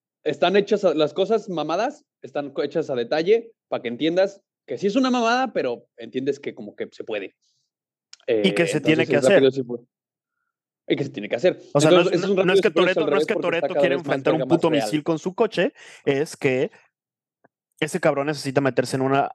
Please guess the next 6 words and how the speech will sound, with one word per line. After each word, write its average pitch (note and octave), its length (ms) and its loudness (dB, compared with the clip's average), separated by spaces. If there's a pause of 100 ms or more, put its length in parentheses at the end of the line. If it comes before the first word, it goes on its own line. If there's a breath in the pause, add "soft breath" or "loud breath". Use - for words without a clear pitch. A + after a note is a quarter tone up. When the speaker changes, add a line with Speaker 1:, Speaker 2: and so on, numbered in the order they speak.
(140)
Speaker 2:
ah, B2 840 0 (1500)
bóveda D#3 540 2
de C#3 160 -2
ultra C#3+ 360 0
alta D#3 220 0
seguridad, E3+ 680 2